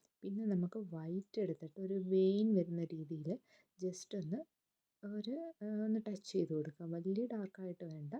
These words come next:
ഒരു just ഒരു, ആ, എന്തുവാ, ഒന്ന് വരച്ച് കൊ-, ചെറുതായിട്ടൊന്ന് ലൈറ്റ് ഷെയ്ഡായിട്ടൊന്ന് വരച്ച് കൊടുത്താൽ മതി. പിന്നീട് ആ ബ്ലാക്ക് ഉള്ള ഭാഗത്ത് നമുക്ക്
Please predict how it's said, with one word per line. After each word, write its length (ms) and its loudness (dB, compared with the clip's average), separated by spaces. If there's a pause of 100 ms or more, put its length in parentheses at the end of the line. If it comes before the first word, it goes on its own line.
(500)
ഒരു 120 -8
just 680 -8
ഒരു, 160 -2 (500)
ആ, 60 -6 (380)
എന്തുവാ, 420 2 (440)
ഒന്ന് 260 -2 (280)
വരച്ച് 460 -4
കൊ-, 220 0
ചെറുതായിട്ടൊന്ന് 840 -4
ലൈറ്റ് 440 -4
ഷെയ്ഡായിട്ടൊന്ന് 720 -10
വരച്ച് 240 -12
കൊടുത്താൽ 280 -10
മതി. 160 -8 (500)
പിന്നീട് 340 -4
ആ 120 -2
ബ്ലാക്ക് 800 -2 (400)
ഉള്ള 180 -2 (120)
ഭാഗത്ത് 420 -8
നമുക്ക് 380 -8